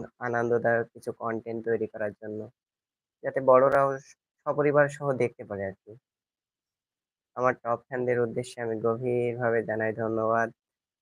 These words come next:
আপনারা আসলে আমার এই ভিডিওগুলো দেখেন, যেভাবে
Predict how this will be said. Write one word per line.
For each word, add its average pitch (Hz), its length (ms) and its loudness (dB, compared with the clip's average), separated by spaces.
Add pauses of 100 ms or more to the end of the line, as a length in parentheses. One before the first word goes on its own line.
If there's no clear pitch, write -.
(1080)
আপনারা 123 380 0
আসলে 123 360 -2
আমার 120 220 0
এই 123 160 2
ভিডিওগুলো 117 600 2 (480)
দেখেন, 110 580 -2
যেভাবে 113 360 2